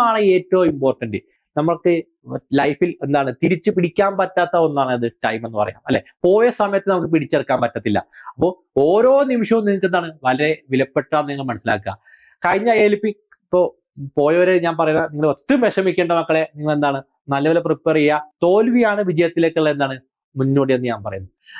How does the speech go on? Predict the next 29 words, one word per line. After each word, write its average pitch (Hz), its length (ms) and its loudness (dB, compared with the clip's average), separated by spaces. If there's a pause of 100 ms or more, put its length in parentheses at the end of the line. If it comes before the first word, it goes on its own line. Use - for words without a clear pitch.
(100)
നിങ്ങൾക്ക് 180 220 2
ചിലപ്പോ 190 200 -2
എന്താണ് 175 220 -2
പ്രോപ്പറായ 165 480 0
ഒരു 170 80 0 (240)
പഠിത്തം 175 440 -2
ഇല്ലാഞ്ഞുകൊണ്ട്, 160 400 0 (100)
പ്രോപ്പറായ 143 360 0 (100)
പ്രിപ്പറേഷൻ 151 500 -2
ഇല്ലാഞ്ഞുകൊണ്ടായിരിക്കാം 151 640 -2
നിങ്ങൾക്ക് 143 220 -2
എന്ത് 135 120 0
ചെയ്യുക, 131 300 -4 (180)
നല്ലൊരു 127 260 -2 (100)
മാർക്ക് 120 360 0
സ്കോർ 117 280 2
ചെയ്യാൻ 113 200 -2
പറ്റാഞ്ഞത് 101 400 -4 (160)
അല്ലെ. 147 140 2 (400)
അപ്പോ 165 160 0 (180)
നിങ്ങളിത് 175 260 2 (100)
അടുത്ത 165 320 -2
വർഷത്തേക്ക് 185 320 0
ഇതാ 175 100 2 (100)
നല്ലപോലെ 175 380 2
ഫോക്കസ് 170 320 0
ആയിട്ട് 196 160 -2
പഠിക്കുക. 175 240 2 (260)
ഈ - 20 6